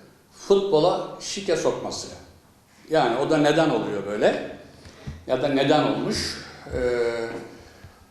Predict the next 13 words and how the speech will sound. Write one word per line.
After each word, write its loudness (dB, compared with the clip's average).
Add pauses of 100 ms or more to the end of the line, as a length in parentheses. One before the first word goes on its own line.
(100)
bu 4
mafya 6
babasının 2 (360)
Rizzen 2 (200)
diye -2
bir -4
mafya 0
babası. -2 (920)
Bunun 4 (720)
zayıf 4
tarafı 0 (1400)
kumara 4
olan 2